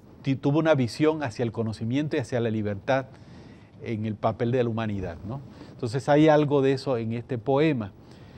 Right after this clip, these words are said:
eh, Mitos. Luego hay otro poema que tampoco voy a leer aquí, que se titula Hija a punto de matrimonio.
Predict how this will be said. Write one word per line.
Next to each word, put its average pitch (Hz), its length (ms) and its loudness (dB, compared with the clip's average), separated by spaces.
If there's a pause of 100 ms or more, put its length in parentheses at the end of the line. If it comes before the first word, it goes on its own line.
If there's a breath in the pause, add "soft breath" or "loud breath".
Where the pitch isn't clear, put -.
(240 loud breath)
eh, 110 480 0
Mitos. 113 560 -4 (2000 loud breath)
Luego 180 260 12
hay 170 140 12
otro 175 280 8
poema 160 380 8
que 123 140 -2
tampoco 127 420 0
voy 143 200 6
a 147 60 8
leer 151 280 6
aquí, 147 260 2
que 139 140 -4
se 123 140 -6
titula 135 540 4 (720 loud breath)
Hija 151 380 6
a 120 200 -4
punto 127 320 0
de 131 120 4
matrimonio. 135 640 0